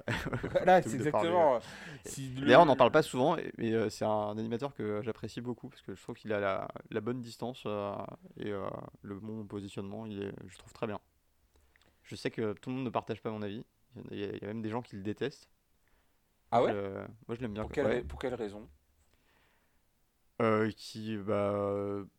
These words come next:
Speaker 1: pour s-, son attitude ou ses manières, ou ses, euh, j'en sais, j'en sais rien, pour des raisons, en fait,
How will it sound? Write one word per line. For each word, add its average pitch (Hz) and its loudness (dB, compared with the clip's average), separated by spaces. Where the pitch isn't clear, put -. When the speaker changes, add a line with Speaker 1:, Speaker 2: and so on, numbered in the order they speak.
Speaker 1:
pour 104 -10
s-, - -16
son 107 -6
attitude 101 -8
ou 92 -14
ses - -12
manières, 92 -4
ou 90 -12
ses, 92 -12
euh, 95 -10
j'en 98 -16
sais, - -12
j'en 101 -10
sais 113 -4
rien, 110 2
pour 107 -8
des 104 6
raisons, 113 4
en 113 0
fait, 107 -4